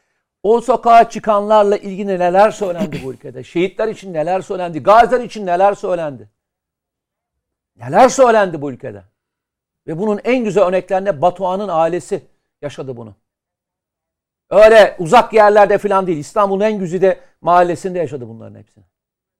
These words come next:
Yazık değil mi ya? Siz koydunuz hedefe, ben koymadım.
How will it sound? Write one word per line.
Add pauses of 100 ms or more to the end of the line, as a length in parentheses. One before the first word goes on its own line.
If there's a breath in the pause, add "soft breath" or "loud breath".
(140)
Yazık
değil
mi
ya? (2000)
Siz
koydunuz
hedefe,
ben
koymadım.